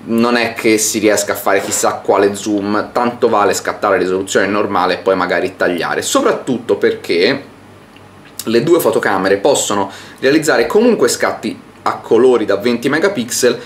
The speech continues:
appunto integrando i dati delle due fotocamere che scattano insieme. Secondo me è meglio scattare in questa modalità e perdere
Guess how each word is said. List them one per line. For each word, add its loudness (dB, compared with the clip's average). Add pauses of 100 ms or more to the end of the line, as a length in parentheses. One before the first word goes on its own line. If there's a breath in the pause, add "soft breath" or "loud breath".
appunto 0
integrando 0
i 0
dati 0
delle 2
due 2
fotocamere -2
che -4
scattano -4
insieme. -4 (200 loud breath)
Secondo 2
me 2
è 2
meglio 2
scattare -2
in 0
questa 0
modalità 0
e -2
perdere 2